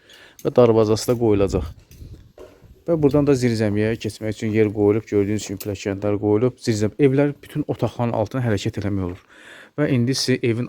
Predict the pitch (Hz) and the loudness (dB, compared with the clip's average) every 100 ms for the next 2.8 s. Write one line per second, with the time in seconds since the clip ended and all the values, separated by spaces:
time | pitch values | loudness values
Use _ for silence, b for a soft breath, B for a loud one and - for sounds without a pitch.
0 | 123 104 - 98 104 101 101 104 120 139 | -4 -4 -6 -6 -4 -2 0 0 0 -2
1 | 139 131 107 110 131 131 - 110 104 - | -4 -4 -2 -2 -4 -6 -4 -2 -2 -4
2 | 120 107 98 95 92 92 113 | -6 -4 -4 -4 -6 -4 -2